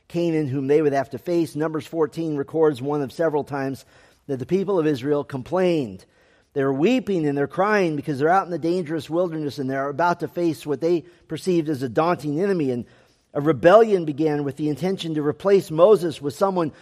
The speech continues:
who would lead them all the way back to Egypt. The two faithful spies, Joshua and Caleb, they tore their clothes. They told the people,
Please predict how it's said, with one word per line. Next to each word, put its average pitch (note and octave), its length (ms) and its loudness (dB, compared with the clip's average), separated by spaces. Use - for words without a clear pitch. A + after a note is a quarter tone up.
who F#3 80 0
would F3+ 100 6
lead G#3+ 220 2
them G3 120 -2
all G3+ 200 6
the B3 80 6
way B3 100 4
back G#3+ 280 2
to G#3 80 -8
Egypt. G#3 500 0
The D#3 100 -6
two A#3 260 -2
faithful A3+ 480 4
spies, D#3+ 640 0
Joshua G3 460 0
and E3 120 -4
Caleb, G3+ 400 6
they D#3+ 220 -2
tore B3+ 380 4
their G3 180 4
clothes. G#3 600 4
They E3 100 -2
told G#3+ 320 4
the G3 80 2
people, G3+ 480 -2